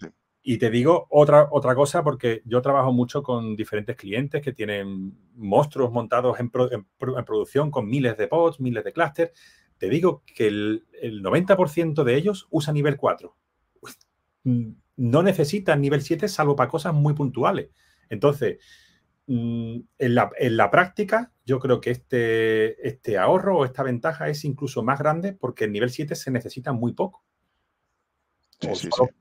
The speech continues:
Speaker 2: solo para cosas más a-, más avanzadas.
Speaker 1: Sí, sí. Depende del escenario. Pues muy bien, Jesús.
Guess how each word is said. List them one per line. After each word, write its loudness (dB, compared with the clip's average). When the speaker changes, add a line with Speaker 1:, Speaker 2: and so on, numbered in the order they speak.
Speaker 2:
solo 4
para 4
cosas -2
más 0
a-, 4
más 0
avanzadas. -4
Speaker 1:
Sí, -12
sí. -10
Depende -10
del 0
escenario. -8
Pues -6
muy -2
bien, -2
Jesús. -4